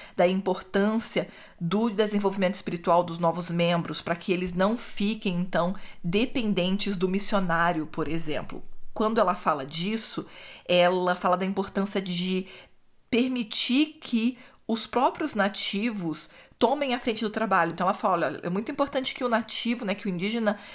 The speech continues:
ele ore, ele mesmo leia a palavra, que eles cantem e testemunhem por si mesmos, sabe? Porque senão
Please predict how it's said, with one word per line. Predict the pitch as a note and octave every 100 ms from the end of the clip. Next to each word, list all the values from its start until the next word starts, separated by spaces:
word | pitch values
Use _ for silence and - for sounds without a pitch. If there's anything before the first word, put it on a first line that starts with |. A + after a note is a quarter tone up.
| -
ele | - F#3+ G3 G#3 G#3+ -
ore, | F#3 F3+ B3 F3+ F3
ele | A3+ C4+
mesmo | G3 G#3 A#3 G3+
leia | F3+ F#3 G#3 B3
a | - F#3+
palavra, | F#3 F3 D#3+ F3 G3 E3
que | - - F3
eles | - G#3 A#3 -
cantem | - G3+ A3+ A#3 F#3 F#3
e |
testemunhem | F#3+ G3 G3 G3+ F#3+ G#3 G#3 G#3 - -
por | B3+ D#4
si | - - C4+
mesmos, | A3 F#3+ F3+ E3 D3 C3
sabe? | - D3+ D3 E3+ G3+ - - -
Porque | G#3 - A3+
senão | - B3+ G#3 G3 A3+ B3+